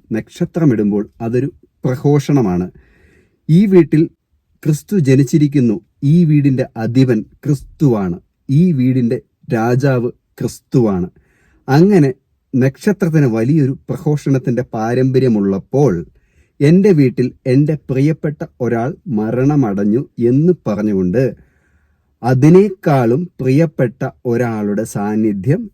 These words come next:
എന്റെ വീട്ടിൽ ഇല്ല എന്ന് പ്രഘോഷിക്കുന്നത് എത്രയോ മോശപ്പെട്ട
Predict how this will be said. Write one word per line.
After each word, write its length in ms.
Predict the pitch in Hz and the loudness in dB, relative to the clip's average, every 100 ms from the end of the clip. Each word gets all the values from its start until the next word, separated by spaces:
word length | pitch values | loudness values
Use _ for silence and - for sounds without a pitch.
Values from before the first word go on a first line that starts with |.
| - | -6
എന്റെ 320 | 123 143 170 | 0 2 2
വീട്ടിൽ 440 | 143 117 - 139 185 _ - | 2 0 -2 -6 -6 _ -4
ഇല്ല 400 | 135 156 185 202 | 0 0 0 0
എന്ന് 340 | 175 113 107 170 | 0 0 -2 -4
പ്രഘോഷിക്കുന്നത് 1160 | _ _ - 127 - 170 160 135 127 104 98 185 _ _ - | _ _ -6 -6 2 2 2 -2 -2 -2 -2 -6 _ _ -8
എത്രയോ 600 | 113 110 135 113 107 180 - - | -6 -6 -4 -2 -2 -4 -10 -8
മോശപ്പെട്ട 720 | 101 107 113 123 - 110 - | -4 -4 -4 -8 -6 -8 -8